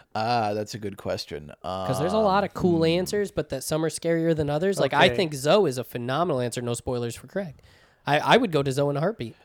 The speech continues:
Speaker 1: Zoe would be cool.
Speaker 3: What's
Speaker 1: Um,
Speaker 3: one where I don't turn to stone?
Speaker 2: <laughs> Yeah, exactly. And it's gotta be one you've seen.
Speaker 3: Yep.
Speaker 2: You know?
Speaker 1: If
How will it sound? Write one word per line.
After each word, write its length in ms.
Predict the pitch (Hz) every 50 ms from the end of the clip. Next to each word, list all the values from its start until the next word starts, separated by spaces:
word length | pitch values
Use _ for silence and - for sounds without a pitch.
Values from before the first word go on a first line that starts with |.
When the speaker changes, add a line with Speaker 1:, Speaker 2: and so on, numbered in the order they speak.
| _ -
Speaker 1:
Zoe 540 | 131 110 127 131 139 147 151 160 160 160 -
would 320 | - 117 117 123 127 117 107
be 160 | 113 117 107 -
cool. 560 | - - 104 92 92 80 78 78 78 73 71
Speaker 3:
What's 280 | 139 139 156 - 107 107
Speaker 1:
Um, 340 | 107 104 104 104 107 - 175
Speaker 3:
one 500 | 170 175 180 180 180 180 175 170 170 160
where 180 | 151 151 151
I 120 | 147 139 131
don't 460 | 120 - 147 143 143 143 147 - _
turn 280 | - - 143 143 139 131
to 120 | - - 143
stone? 720 | - - - - - 127 120 117 123 117 113 113 113 - - - _
Speaker 2:
<laughs> 120 | - 113
Yeah, 840 | - 254 - - 240 - - 196 208 185 - 190 165 - 170 - - 151 - - - - -
exactly. 640 | 143 143 139 139 151 147 135 139 - - 131 135
And 80 | 151 175
it's 100 | 170 -
gotta 160 | 226 180 175
be 100 | 170 185
one 180 | 175 165 160 180
you've 100 | 196 185
seen. 360 | - - 147 135 135 143 147 - _ _ _ _ _ _ _
Speaker 3:
Yep. 160 | 147 143 139
Speaker 2:
You 120 | 139 139 139
know? 180 | 131 127 147 - _ _ _
Speaker 1:
If 260 | 160 165 196 185 -